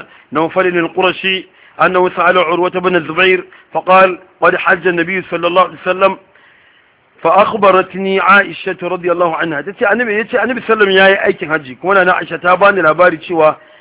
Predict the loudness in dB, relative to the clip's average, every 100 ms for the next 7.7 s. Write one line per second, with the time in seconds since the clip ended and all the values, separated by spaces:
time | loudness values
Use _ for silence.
0 | _ _ _ 2 2 4 0 2 0 0
1 | -2 -2 -2 -2 -4 -6 -8 -14 _ _
2 | -2 2 2 2 -2 -4 -4 -6 -4 0
3 | 0 -2 -8 -12 -12 -14 -12 -8 -4 -4
4 | -4 -10 -8 -2 -2 -4 _ _ _ -4
5 | -2 -2 2 2 2 -2 -2 -4 -2 0
6 | 2 4 2 0 -6 -6 -6 -14 _ -6
7 | -2 -2 -2 -4 -6 -4 -4